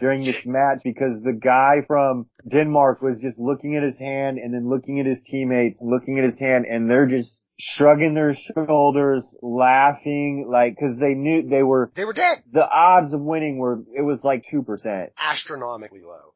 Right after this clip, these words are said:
Speaker 2: After the Ashiok goes crazy, he pitches his hand and he's like, "Okay." Proceeds to top deck a Siege Rhino and goes,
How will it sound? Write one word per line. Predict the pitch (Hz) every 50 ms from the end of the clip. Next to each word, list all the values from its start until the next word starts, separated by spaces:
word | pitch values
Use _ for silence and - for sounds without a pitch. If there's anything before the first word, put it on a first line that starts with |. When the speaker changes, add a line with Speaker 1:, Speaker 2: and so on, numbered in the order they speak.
| _ -
Speaker 2:
After | 139 160 170 175 - 190 180
the | 170 160
Ashiok | 151 143 143 143 - 165 147 139 135
goes | 139 131 123 -
crazy, | - 147 131 131 131 123 - 117
he | 110 131
pitches | - 147 - - 139 127
his | 131 131 123
hand | - 127 120 120 120 123 123
and | 120 113
he's | 117 110 110
like, | 104 101 -
"Okay." | 104 139 139 147 139 139 147 156 - - - _ -
Proceeds | 170 165 - - 214 202 180 -
to | - 139 110 - _ - - - -
top | 156 165 - -
deck | 185 180 - -
a | 180
Siege | - - 185 165 131 131
Rhino | 135 117 107 98 87 - _ _ _ _ _ -
and | 104
goes, | 110 110 110 - -